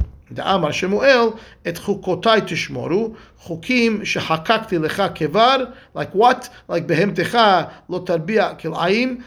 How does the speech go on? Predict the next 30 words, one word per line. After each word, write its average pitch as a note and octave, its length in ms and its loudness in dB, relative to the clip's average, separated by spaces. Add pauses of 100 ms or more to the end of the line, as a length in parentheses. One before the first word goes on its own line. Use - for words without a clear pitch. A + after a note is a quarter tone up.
(120)
שדך E3+ 420 0 (300)
לא G#3 140 2
תזרע. F3 380 0 (500)
מה G3+ 380 4
בהמתך E3 520 0 (160)
בהרבעה, E3+ 680 2 (320)
אף A#3+ 220 4
שדך F#3+ 400 0 (120)
בהרכבה. F3 800 2 (460)
ובה G#3 460 4
בהמתך E3+ 440 -4 (140)
נוהג F3+ 300 -4
בין G3 180 -6
בארץ F#3 360 -2
בין E3+ 140 -2
בחוץ F3 300 -4
לארץ, C4 440 4 (280)
אף A#3+ 220 2
שדך A#3+ 380 0
נוהג B3+ 440 4
בין A#3 160 4
בארץ A3 420 2
בין F#3+ 300 -4
בחוץ E3 320 -6
לארץ. - 380 -10
Period. - 380 -2 (360)
Which - 120 -8
says E3+ 200 4
like D#3 140 0
this. - 280 -10